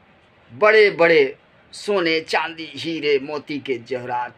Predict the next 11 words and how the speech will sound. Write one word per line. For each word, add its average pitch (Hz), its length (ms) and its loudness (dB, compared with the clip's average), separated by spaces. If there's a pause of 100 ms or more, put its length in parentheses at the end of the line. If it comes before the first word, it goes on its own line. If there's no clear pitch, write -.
मुकुट, 117 400 -10 (1080)
लेकिन 107 240 -16
भोलेनाथ, 156 680 -6 (1800)
सभी 240 300 4
के 254 200 4
बड़े 208 320 6
बड़े 196 260 4
मंदिर, 170 360 -4
महामल, 151 560 -4 (480)
और 117 140 -10
भोलेनाथ 156 720 -2